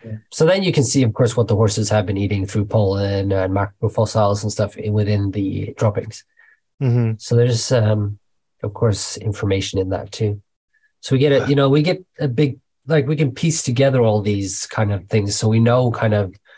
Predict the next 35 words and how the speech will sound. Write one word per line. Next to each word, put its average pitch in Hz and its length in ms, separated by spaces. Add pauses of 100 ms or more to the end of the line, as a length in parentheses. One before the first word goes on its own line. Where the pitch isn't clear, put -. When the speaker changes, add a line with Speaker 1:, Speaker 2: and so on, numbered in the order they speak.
(260)
Speaker 1:
what, - 180
at 127 120
what 113 200
time 110 220
of 101 140
year 104 200
they 98 120
were 104 100
using 104 440
the 95 80
mountain 98 360
pass 95 600
and 101 400
what 113 200
they 120 80
were 107 140
transporting 104 580
through 107 340
it. 101 340
And, 95 540
um, 98 380 (960)
and, 110 180
like, 107 200
the 120 80
Lembrand 123 360
site 110 220
we 113 80
were 110 120
talking 139 400 (360)
about, 107 400
they 110 120
were 104 360 (100)
transporting, 104 880
they 113 120
were 107 280